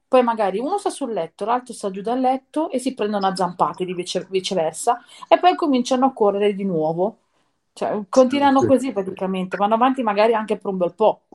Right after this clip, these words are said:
Speaker 1: Finché non
Speaker 2: Sì,
Speaker 1: gli urli,
Speaker 2: sì, sì.
Speaker 1: "Basta, avete finito!"
Speaker 2: Sì, sì, sì, sì. Eh, così, <laughs> sì.
Speaker 1: Però nonostante questo, nonostante, eh, questo ra-,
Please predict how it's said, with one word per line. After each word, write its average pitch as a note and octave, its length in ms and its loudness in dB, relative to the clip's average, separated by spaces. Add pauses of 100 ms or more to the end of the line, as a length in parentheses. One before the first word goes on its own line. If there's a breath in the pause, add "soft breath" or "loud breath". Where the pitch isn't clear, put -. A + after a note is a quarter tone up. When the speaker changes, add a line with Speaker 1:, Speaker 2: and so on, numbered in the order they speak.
(1000 loud breath)
Speaker 1:
Finché A#3 300 2
non C4+ 120 8
Speaker 2:
Sì, C#4+ 60 8
Speaker 1:
gli C#4+ 60 6
urli, D4+ 200 2
Speaker 2:
sì, C#4+ 40 -2
sì. - 20 -
Speaker 1:
"Basta, A#4 340 4
avete G#4+ 320 -2
finito!" A4 520 -4 (960)
Speaker 2:
Sì, A#2+ 220 -4
sì, A#2+ 220 -8
sì, A2+ 240 -12
sì. A2 300 -12 (1400 loud breath)
Eh, G2+ 300 -2
così, G#2 360 -8
<laughs> - 240 0
sì. G#2 380 -12
Speaker 1:
Però E4 260 0
nonostante D4+ 600 -6
questo, D#4+ 440 -8
nonostante, B3+ 880 -4 (480 soft breath)
eh, G3 400 0
questo A3+ 320 -2
ra-, A3 160 4